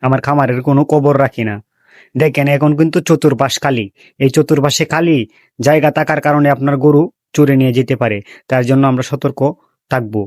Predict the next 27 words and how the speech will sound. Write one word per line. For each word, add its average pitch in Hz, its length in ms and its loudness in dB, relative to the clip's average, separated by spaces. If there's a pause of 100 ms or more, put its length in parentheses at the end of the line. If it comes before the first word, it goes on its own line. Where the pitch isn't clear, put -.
(400)
কারণ 135 240 0 (160)
এখন 135 320 0
কিন্তু 139 260 0
প-, 151 220 -8
চতুর্পাশে 131 560 -2
খালি 139 180 0
হয়ে 135 160 2
গেছে। 127 180 -4
ধান 120 180 -2
কাটা 123 220 -2
লাইছে 135 240 -2
সবাই, 135 280 -2 (400)
ধান 120 220 0
কাটা 127 240 -2
হয়ে 127 220 0
গেছে, 135 200 -2
তো 135 160 0 (360)
এখন 117 240 -2
চতুর্পাশ 123 520 -2
খালি। 127 280 -4 (300)
আপনি 123 220 -6
সবসময় 131 460 0 (400)
আপনার 123 260 -2
খামারকে 131 380 -2 (300)
নজরদারিতে 123 640 2 (120)
রাখবেন 131 360 -2 (280)
এবং 120 180 0